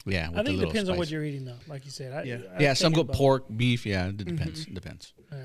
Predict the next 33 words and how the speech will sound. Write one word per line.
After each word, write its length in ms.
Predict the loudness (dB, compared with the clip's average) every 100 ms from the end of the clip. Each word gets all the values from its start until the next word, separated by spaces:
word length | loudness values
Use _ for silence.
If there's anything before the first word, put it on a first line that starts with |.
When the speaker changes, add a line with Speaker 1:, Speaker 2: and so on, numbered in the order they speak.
| -16 _ _ _ -2
Speaker 3:
So 140 | 0
we're 80 | 2
Speaker 1:
Oh, 40 | 4
Speaker 3:
all 80 | 4
Speaker 1:
man. 160 | 4
Speaker 3:
at, 100 | 2
we're 120 | 0 -2
all 160 | -2
at 100 | -2
barbecue 320 | -2 -2 -4 -8
sauce 180 | -8 -8
for 100 | -6
our 40 |
number 220 | -6 -6
Speaker 1:
For 100 | 2
Speaker 3:
two. 60 | 4
Speaker 1:
number 180 | 6 4
Speaker 2:
Barbecue 280 | 4 2 2
Speaker 1:
two, 60 |
Speaker 2:
sauce 220 | -2 -6 0
is 60 |
Speaker 1:
barbecue 280 | 2 2 -2 -2
Speaker 2:
fine. 20 |
Speaker 1:
sauce 240 | 0 -2
for 120 | -2
number 200 | -4 -2 -4
two. 320 | -4 -6 -6 _ _ _ _ -4
Speaker 2:
'Cause 140 | 0
it's 140 | 0
so 280 | 0 -6 -6 -8 _
u-, 180 | -16 -16 -10
so 260 | -8 -4 -4
utility. 800 | -4 -6 -6 -6 -6 -6 -10